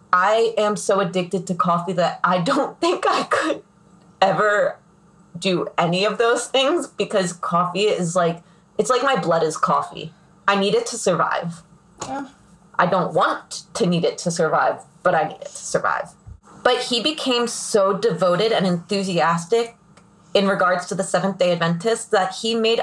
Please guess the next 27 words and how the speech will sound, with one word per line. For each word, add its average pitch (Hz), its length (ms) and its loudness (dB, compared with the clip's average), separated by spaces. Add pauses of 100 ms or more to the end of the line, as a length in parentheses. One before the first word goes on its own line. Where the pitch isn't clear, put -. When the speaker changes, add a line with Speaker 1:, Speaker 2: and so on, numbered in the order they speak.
Speaker 1:
other 190 280 2
members 175 360 2
uncomfortable 185 840 0 (460)
because 196 720 0 (580)
he 285 140 0
would 220 180 0
boast 208 320 2
about 196 300 0
his 190 280 0
devotion, 175 840 0
knowledge, 170 840 0 (380)
how 202 180 2
he 190 80 2
was 180 160 0
abiding 208 480 0
by 196 260 2
this 196 300 -2
and 180 160 0
doing 196 280 2
that, 175 440 2
and 170 260 0
just 185 220 -4
how 190 260 0
great 247 280 2
he 190 180 -2
was. 165 440 0 (540)
And 185 260 0